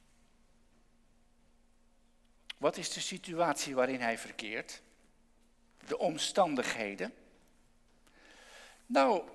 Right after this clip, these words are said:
hij bevindt zich ergens helemaal in het noorden van Israël. In het gebergte de Hermon. Op een bergtop met de naam de Misar. Een ruig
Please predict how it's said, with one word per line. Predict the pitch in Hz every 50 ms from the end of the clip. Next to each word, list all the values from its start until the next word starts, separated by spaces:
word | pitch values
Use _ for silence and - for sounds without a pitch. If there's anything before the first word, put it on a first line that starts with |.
| - - -
hij | - - 196 208 190
bevindt | 170 190 - - 277 302 294 -
zich | - 220 208 -
ergens | - 220 220 233 220 214 214 196 - -
helemaal | - 156 196 247 285 294 285 277 254 233 226 226 226 233 233
in | - 196 190
het | 180 160 147 - - 123
noorden | 117 127 143 180 226 254 269 294 285 269 208 233 226 226 220 220 165 160
van | 151 170 170 170 - -
Israël. | - 156 139 - - 113 117 110 110 - - - - - - _ _ _ _ _ _ - _ _ - - - - - - - - - - -
In | - 160
het | 170 - -
gebergte | - 139 127 120 - 175 202 226 208 - - - 185 165 - - -
de | - 135
Hermon. | 127 113 - 135 151 165 165 170 151 139 131 123 104 92 - - - - - - _ _ _ _ _ _ _ _ _ _ _ _ - _ _ _ _ _ _ _ _ _ _ _ _ _
Op | 170 139 - -
een | - 120 110 101 104 98 - -
bergtop | - 135 123 - - - - - - 214 220 - - - - -
met | 143 131 123 -
de | 127 123
naam | 123 131 131 127 131 135 131 135 - - - - -
de | 113 113
Misar. | 113 120 143 170 - - - 147 120 107 95 - - - - - - - - - - _ _ _ _ _ _ _ _ _ _ _ _ _ _ _ _ _ _ _ - - -
Een | - 131 135
ruig | 131 147 156 185 202 220 240 254 - - - -